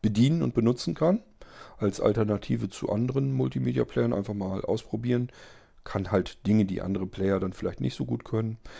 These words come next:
Wir haben Link F T P drauf, mit dem man sich, äh, F T P-Verbindungen direkt auf den Desktop erstellen kann, wo man nur noch, ähm, diese Verknüpfung dann starten muss und dann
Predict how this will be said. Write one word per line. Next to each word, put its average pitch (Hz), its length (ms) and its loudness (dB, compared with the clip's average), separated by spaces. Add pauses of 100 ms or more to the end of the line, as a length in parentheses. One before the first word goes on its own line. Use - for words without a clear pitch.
(140)
Wir 101 100 2
haben 92 140 2
Link 117 380 4
F 113 160 -2
T - 120 -2
P 120 200 -2
drauf, 107 260 0
mit 101 160 -4
dem 101 100 0
man 101 120 -2
sich, 98 260 -6 (600)
äh, 92 220 -4 (100)
F - 120 -8
T - 80 -4
P-Verbindungen 120 880 4
direkt 101 340 2
auf 104 100 -2
den 101 220 0 (440)
Desktop - 580 2
erstellen 107 580 2
kann, 123 340 2 (540)
wo 95 100 0
man 95 120 4
nur 107 120 6
noch, 104 380 4
ähm, 95 300 -2
diese 95 320 0
Verknüpfung 127 580 -2
dann 110 160 6
starten 110 400 4
muss 113 240 0
und 104 160 -2
dann 101 220 2